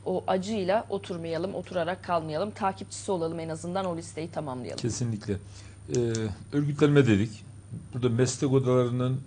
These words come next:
Speaker 2: mutlaka denetimdeki rolü çok önemli. Hem üye denetimi açısından hem proje denetimi açısından mutlaka meslek odalarının yasal anlamda bir yerde net yerinin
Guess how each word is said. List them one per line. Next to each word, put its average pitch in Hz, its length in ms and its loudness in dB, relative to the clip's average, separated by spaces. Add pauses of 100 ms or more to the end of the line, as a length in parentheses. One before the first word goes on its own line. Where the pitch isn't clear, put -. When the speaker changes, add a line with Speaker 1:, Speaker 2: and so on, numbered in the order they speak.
Speaker 2:
mutlaka 131 520 0
denetimdeki 113 640 0
rolü 104 240 4
çok 110 200 -2
önemli. 95 320 2
Hem 127 160 2
üye 123 240 6
denetimi 123 400 2
açısından 123 540 2 (180)
hem 120 160 -2 (100)
proje 127 320 2
denetimi 104 360 0
açısından 110 360 -4
mutlaka 120 420 -2
meslek 107 360 -4
odalarının 107 540 -2 (360)
yasal 120 320 4
anlamda 113 560 2
bir 127 60 2
yerde 123 420 2 (340)
net 131 260 0
yerinin 117 260 0